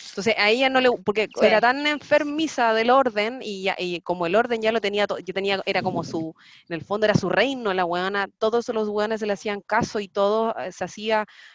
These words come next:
Speaker 1: como ellos lo tenían ya. Entonces, llega este weón a desordenarle todo y a responderle. Entonces, como que la empezó así como a cabrear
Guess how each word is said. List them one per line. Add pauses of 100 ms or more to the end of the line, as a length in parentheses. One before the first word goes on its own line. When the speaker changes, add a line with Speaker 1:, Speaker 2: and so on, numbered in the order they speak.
Speaker 1:
como
ellos
lo
tenían
ya.
Entonces,
llega
este
weón
a
desordenarle
todo
y
a
responderle. (280)
Entonces,
como
que
la
empezó
así
como
a
cabrear